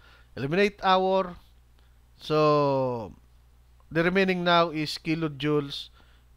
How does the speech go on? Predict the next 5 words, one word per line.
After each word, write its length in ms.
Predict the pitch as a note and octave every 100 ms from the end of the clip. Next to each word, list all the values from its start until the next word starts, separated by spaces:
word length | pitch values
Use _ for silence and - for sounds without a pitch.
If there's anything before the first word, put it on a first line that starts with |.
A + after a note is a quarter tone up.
| -
kilowatt, 540 | D3+ D3+ C#3 C#3 C3+ -
and 440 | - B2+ B2+ A#2+ A#2+ - - - _ _
another 560 | C#3 C3 C3 B2 A#2+ A#2
hour. 360 | - G2+ G2+ G2+ - -
Okay? 220 | G3